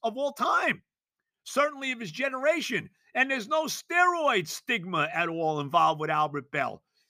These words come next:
You, the only reason Albert Bell's not in the Hall of Fame is because he didn't talk to the writers. Let's be honest about it. The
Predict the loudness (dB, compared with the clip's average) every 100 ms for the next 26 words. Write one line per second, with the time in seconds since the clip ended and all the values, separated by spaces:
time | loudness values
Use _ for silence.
0 | _ -12 -10 -6 -6 -2 2 4 2 -2
1 | -6 -6 -2 0 0 0 -4 -4 2 4
2 | 4 -2 -6 0 2 2 -2 -2 -2 -2
3 | -4 -4 -4 -8 -6 -4 -4 -6 -6 -4
4 | -2 -2 -2 -4 4 6 8 4 -2 -8
5 | _ -8 2 6 6 4 -4 -2 2 4
6 | 10 10 10 8 2 -6 -18 -20 _ _
7 | _ 0 0 0 -8 -6 0 2 2 2
8 | -4 -6 0 2 0 -6 -14 _ _ -8
9 | -8